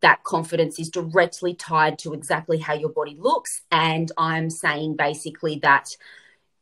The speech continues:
if you do Forever Fit and you lose weight, that's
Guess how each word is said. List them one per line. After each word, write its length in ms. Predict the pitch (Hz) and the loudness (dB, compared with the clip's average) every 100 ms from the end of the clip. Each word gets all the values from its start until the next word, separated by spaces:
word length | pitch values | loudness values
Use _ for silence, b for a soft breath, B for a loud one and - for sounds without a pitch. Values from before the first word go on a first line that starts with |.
| - | -18
if 360 | - 185 160 156 | -4 -4 -4 -2
you 460 | 165 160 156 156 | 2 4 2 0
do 180 | 160 180 | 6 6
Forever 280 | 175 165 156 | 6 4 4
Fit 180 | - - | -2 -2
and 100 | 156 | -2
you 80 | |
lose 260 | 147 147 139 | 0 -2 2
weight, 260 | 143 127 - | 2 2 2
that's 340 | 143 - - | 2 2 -4